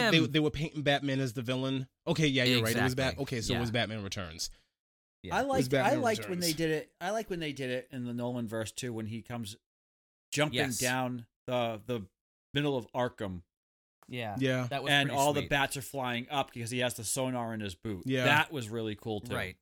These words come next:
Speaker 2: That was
Speaker 3: But what I
Speaker 2: cool.
Speaker 3: liked about this is he wasn't using his cape as, like, bat wings like every other movie. His
Speaker 2: Right.
Speaker 3: cape suctioned to him and it became a squirrel suit.
Speaker 1: Yeah.
Speaker 3: I liked, I liked the tactical aspect of that. It, that became a little bit more realistic. I liked
Speaker 2: Uh-huh.
Speaker 3: that.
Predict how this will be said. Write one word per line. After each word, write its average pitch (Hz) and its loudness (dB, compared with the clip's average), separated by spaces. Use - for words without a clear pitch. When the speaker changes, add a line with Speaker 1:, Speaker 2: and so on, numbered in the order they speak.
Speaker 2:
That 120 -2
was 147 0
Speaker 3:
But 175 4
what 180 6
I 180 6
Speaker 2:
cool. 165 2
Speaker 3:
liked 214 4
about 139 2
this 131 -4
is 123 -6
he 135 -2
wasn't 156 0
using 147 0
his 139 -4
cape 143 4
as, 131 -4
like, 131 -4
bat 123 0
wings 95 -6
like 107 -10
every 131 -2
other 117 -4
movie. 95 -6
His 139 0
Speaker 2:
Right. 175 2
Speaker 3:
cape 170 0
suctioned - -2
to 151 0
him 113 -2
and 120 -6
it 117 -6
became 123 -6
a 110 -4
squirrel 107 -4
suit. - -6
Speaker 1:
Yeah. 131 0
Speaker 3:
I 131 4
liked, 123 -4
I 135 0
liked 135 2
the 131 -18
tactical 139 -4
aspect 113 -2
of 104 -6
that. 107 0
It, 113 -4
that 127 0
became 131 -4
a 120 -4
little 117 -2
bit 107 -4
more 107 -4
realistic. 95 -6
I 113 -4
liked 123 2
Speaker 2:
Uh-huh. 156 -4
Speaker 3:
that. 185 -4